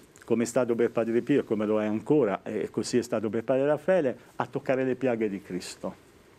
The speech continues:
E quindi molto importante anche. E ogni anno i sant'eliani soprattutto, ma tutti i devoti di Sant'Elia, ecco, commemoriamo in questo giorno proprio questo evento, perché è stato un modo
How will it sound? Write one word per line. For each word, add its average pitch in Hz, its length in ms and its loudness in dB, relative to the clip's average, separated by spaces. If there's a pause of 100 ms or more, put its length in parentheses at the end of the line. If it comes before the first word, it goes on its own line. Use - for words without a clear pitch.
(180)
E 117 80 -8
quindi 123 300 2
molto 135 280 0
importante 101 800 -4
anche. 92 380 -6
E 139 160 2
ogni 160 240 0
anno 135 380 -2 (580)
i 113 80 -2
sant'eliani 120 560 0
soprattutto, 113 540 -4
ma 107 120 -2
tutti 151 280 -4
i 113 40 2
devoti 107 420 2
di 95 200 -2
Sant'Elia, 104 580 -2 (320)
ecco, - 240 -2
commemoriamo 165 960 2 (360)
in 139 140 4
questo 165 380 2
giorno 127 380 0
proprio 123 400 0
questo - 360 -2
evento, 92 500 -2
perché 139 300 0
è 139 40 4
stato 139 280 -2
un 143 120 -2
modo 170 540 0